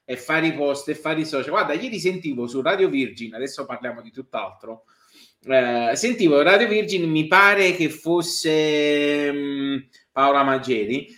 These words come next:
che parlava proprio di come gli esordienti in generale nel mondo del web, quindi artisti generici, dalla musica all'arte, fossero pesantemente stressati, perché comunque al giorno d'oggi molto passa per il web.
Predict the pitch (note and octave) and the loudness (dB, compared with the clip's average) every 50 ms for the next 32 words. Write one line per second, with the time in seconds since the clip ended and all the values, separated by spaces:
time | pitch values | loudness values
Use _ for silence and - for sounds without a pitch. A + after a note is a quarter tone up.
0 | _ _ - G3+ - B3+ B3+ G#3+ F#3 D3 C#3 E3 - - A3+ F#3+ D3+ C#3+ D3 C#3+ | _ _ -2 0 2 2 2 4 4 4 4 2 2 4 4 4 4 4 2 0
1 | E3+ G#3 - G3+ F3 C#3+ C#3 C3+ C3+ C#3 D#3 E3 D#3+ - F3+ F3 F3+ F3 E3 D#3 | 0 0 2 2 2 2 0 -2 0 0 0 0 0 0 -2 -2 -2 -2 -4 -6
2 | G3 A3+ C4 C4+ C4+ C4 A#3+ - A3+ A3 G#3 G3+ G3+ G3 E3 E3 E3 D#3+ D#3+ E3 | -2 0 0 0 0 -2 -4 -6 -6 -6 -4 -6 -4 -4 -2 -2 -2 0 0 0
3 | D#3+ D#3 D#3+ D#3+ E3+ G3+ G3 D#3 C3 B2 B2+ B2+ B2+ C3 C3 C#3 C#3+ E3 F#3+ G3 | 0 2 2 2 2 4 4 4 4 2 0 0 -2 -2 -2 -2 -2 0 0 0
4 | G3 F3+ E3+ D3 D3 D3 D3 C#3 C#3+ C#3 B2+ A2+ - - A#2 A2 C#3 E3 E3 D#3+ | 0 -2 -2 0 0 -2 -2 0 0 0 0 0 -2 -8 -10 -8 -6 -4 -2 -2
5 | D3+ C#3 - _ _ _ _ _ - C#3+ D3 - - - G#3 G#3 G#3 - G3+ G3 | -4 -4 -6 _ _ _ _ _ 0 0 0 0 -4 -8 -8 -8 -8 -10 -10 -6
6 | D#3+ E3 E3+ E3 F#3 F#3 E3 C3+ B2 A#2+ - B2+ B2 B2 - - C3+ C3 C3 C3 | -2 -2 0 2 2 2 2 2 0 -2 -4 -8 -10 -12 -6 -2 -2 0 0 0
7 | B2+ C3 C#3 D#3+ F3+ G3 G3 F3+ - E3 D3+ D#3 D3 C#3 C3+ C3 B2+ B2+ B2+ C3 | -2 -2 -2 0 0 0 0 0 -2 -2 -2 0 2 2 2 2 2 2 2 2
8 | C3 C3 C3+ A#2 A2+ A2 - - - - C3 C#3+ D3 D3 - _ _ _ _ _ | 2 2 0 0 -2 -2 -6 -8 -8 -4 -4 -2 -2 -4 -8 _ _ _ _ _
9 | _ _ _ - A3+ G#3 E3+ - - E3 D#3 D#3 D3+ D#3 F3 E3+ F#3 A#3+ C4 A#3+ | _ _ _ -2 0 0 0 0 0 0 0 0 0 -2 -2 -4 -2 -4 -2 -2
10 | A#3+ A3 F#3+ F3 E3+ E3 D#3+ - - - A3 C4 C4+ - - D3+ C#3 C3+ C#3+ D#3 | 0 0 0 -2 -4 -4 -6 -6 -6 -6 -6 -6 -6 -6 -4 -2 -2 -2 0 -2
11 | D#3 D3 D#3 D#3 - E3+ D#3 - G3+ G3 F3+ D#3+ C#3 C#3+ D3 D3+ D3+ F#3 F#3 F#3+ | -2 -2 -2 -2 -2 -2 -2 0 -2 -4 -4 -4 -2 -2 -2 -2 0 -2 -2 0
12 | A3 G3 D#3+ D3 C#3 - - C#3+ D#3+ F3+ F3 F3 - D3 C3 C3 B2+ - - B2 | -2 -2 0 -2 -2 -2 -4 -6 -6 -6 -6 -6 -6 -6 -6 -6 -6 -8 -10 -8
13 | B2 B2+ C3 B2+ B2+ D3 E3 C#3+ A#2+ A2+ A2+ A2+ - | -8 -8 -8 -8 -6 -4 -2 -2 -2 -4 -8 -16 -18